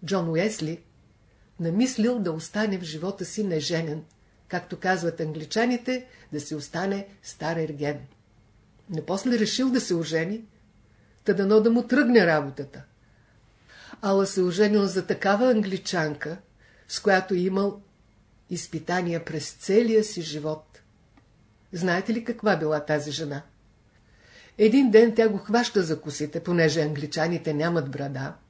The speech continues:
разхожда го из цялата стая и му казва:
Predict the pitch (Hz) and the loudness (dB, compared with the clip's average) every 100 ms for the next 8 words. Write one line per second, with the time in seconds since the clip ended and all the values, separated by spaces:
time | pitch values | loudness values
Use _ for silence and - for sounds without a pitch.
0 | _ _ - - 185 - - 240 233 226 | _ _ -16 -4 0 0 4 4 4 2
1 | 190 180 - 185 175 170 160 208 208 190 | 0 -2 -2 0 -2 -4 -4 -2 0 0
2 | 185 185 175 143 - | -4 -2 -2 -2 -8